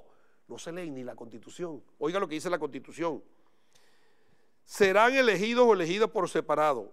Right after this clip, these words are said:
los tres postulados o postuladas por la sociedad civil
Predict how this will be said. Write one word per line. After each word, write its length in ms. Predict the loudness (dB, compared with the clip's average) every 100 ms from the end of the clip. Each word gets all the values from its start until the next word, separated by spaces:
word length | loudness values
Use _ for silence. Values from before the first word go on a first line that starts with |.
| -8
los 380 | 0 0 0 0
tres 240 | 2 2
postulados 680 | 4 2 2 0 4 4 2
o 120 | 0
postuladas 460 | -4 -2 2 2
por 180 | 2 -2
la 80 | -4
sociedad 340 | -6 -6 -4
civil 480 | -4 -4 -2 -4 -6